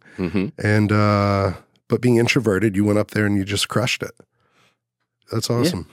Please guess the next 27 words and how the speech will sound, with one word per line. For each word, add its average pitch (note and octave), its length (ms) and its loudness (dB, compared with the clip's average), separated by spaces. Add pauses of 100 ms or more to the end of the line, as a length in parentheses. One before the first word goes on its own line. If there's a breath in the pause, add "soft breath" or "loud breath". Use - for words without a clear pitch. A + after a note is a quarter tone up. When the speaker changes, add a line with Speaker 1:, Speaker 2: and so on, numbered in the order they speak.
(340 soft breath)
Speaker 1:
Yeah, B2+ 120 4
and C3 160 2
I C4 40 0
think C#3 220 -2
it F2 60 2
just F2+ 160 2
has F2+ 240 0
to F2 80 -2
do E2+ 180 2
with D#2 160 0
growing D2 400 -2
up C#2 260 -4
and D2 120 -2
everything, C#2+ 480 -4
'cause C#2+ 260 -2
I D#2 140 0
was, D#2 340 -2
uh, C#2 320 0
in E2 220 0
the D#2 80 -2
church E2 400 -2
a D2 80 0
lot D2+ 340 0 (140)
growing D#2 440 0
up, D#2 380 0
and C#2+ 300 -8
so, D#2 360 -2